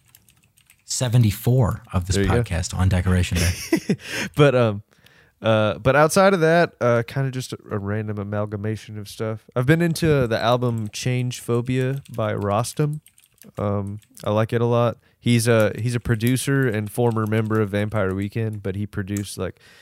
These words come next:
Speaker 2: he, he produced Clairo's first album. He helped produce Time's newest album.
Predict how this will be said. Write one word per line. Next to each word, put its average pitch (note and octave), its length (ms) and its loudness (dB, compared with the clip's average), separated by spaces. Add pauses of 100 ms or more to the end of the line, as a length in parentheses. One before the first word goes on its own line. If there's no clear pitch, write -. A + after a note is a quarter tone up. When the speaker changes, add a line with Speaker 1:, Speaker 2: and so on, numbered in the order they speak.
(140)
Speaker 2:
he, A2 380 -2
he B2 160 -4
produced B2+ 360 0
Clairo's C3 400 2
first B2 280 -4
album. A2+ 480 -2
He G#2+ 140 -6
helped G#2+ 380 -2
produce A2 420 -2
Time's G#2 520 -2
newest G#2 380 -4
album. G2+ 480 -4